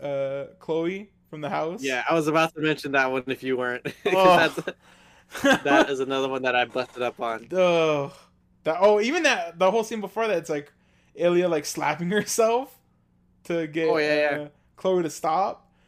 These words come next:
Speaker 1: But then when they go and go get her, and, uh, both of them are, like, get all shy around, uh,
Speaker 2: <laughs>
Speaker 1: Shiro.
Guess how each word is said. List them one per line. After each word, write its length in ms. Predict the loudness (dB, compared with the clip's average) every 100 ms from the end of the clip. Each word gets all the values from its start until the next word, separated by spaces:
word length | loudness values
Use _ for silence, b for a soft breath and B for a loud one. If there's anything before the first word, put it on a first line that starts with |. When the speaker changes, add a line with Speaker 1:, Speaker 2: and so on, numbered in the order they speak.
| _ -4
Speaker 1:
But 100 | 0
then 120 | 0
when 80 | 2
they 100 | 2
go 160 | 4
and 80 | 4
go 140 | 2 4
get 220 | 4 4
her, 240 | 2 -2 b b b
and, 360 | -2 0 2 2
uh, 380 | 4 6 4 0 -8 2
both 220 | 2 4
of 80 | 2
them 180 | 4
are, 80 | 2
like, 320 | -2 -4 -8 _ _ -20 -2
get 140 | 0
all 560 | 2 0 -6 -10 -12 -16
shy 640 | -8 -2 -2 -2 -4 -8 -14 _ _ -8
around, 420 | -4 -2 -4 -4
uh, 300 | -6 -8 -12 -16 -16
Speaker 2:
<laughs> 140 | -14
Speaker 1:
Shiro. 600 | -10 -6 -6 -6 -10 -14